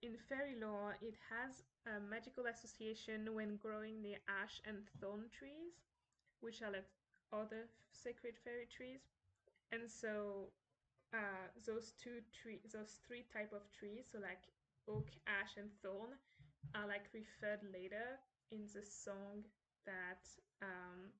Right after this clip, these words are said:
the s-, the elves sing when they're pushing the barrels down. Um, so thank you, annotated version,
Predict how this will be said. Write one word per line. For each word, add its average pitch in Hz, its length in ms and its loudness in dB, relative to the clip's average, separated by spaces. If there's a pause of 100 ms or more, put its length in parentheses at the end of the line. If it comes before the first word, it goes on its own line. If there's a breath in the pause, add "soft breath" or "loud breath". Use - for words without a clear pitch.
(300)
the 202 60 -2
s-, - 380 -10
the 220 180 4
elves 202 380 0
sing 214 240 0
when 196 160 -2
they're 196 200 -8
pushing 220 280 -8 (120)
the 208 140 -4
barrels 233 520 -2
down. 277 280 -6 (1400)
Um, 202 440 -4 (600)
so 208 600 0 (1300 soft breath)
thank 330 240 -6
you, 277 80 0
annotated 226 540 -2
version, 226 320 -2